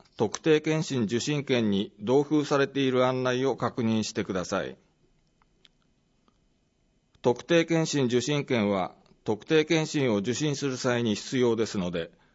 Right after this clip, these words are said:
大切に保管し、受診する際は、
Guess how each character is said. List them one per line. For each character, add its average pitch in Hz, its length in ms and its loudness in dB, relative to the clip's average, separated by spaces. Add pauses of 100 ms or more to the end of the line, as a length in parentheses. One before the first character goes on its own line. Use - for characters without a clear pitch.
(360)
大 143 240 4
切 147 260 0
に 139 120 0
保 120 180 -4
管 120 260 0
し、 190 320 -6 (320)
受 117 140 -4
診 160 240 0
す 160 120 -4
る 147 120 0
際 131 260 0
は、 98 240 0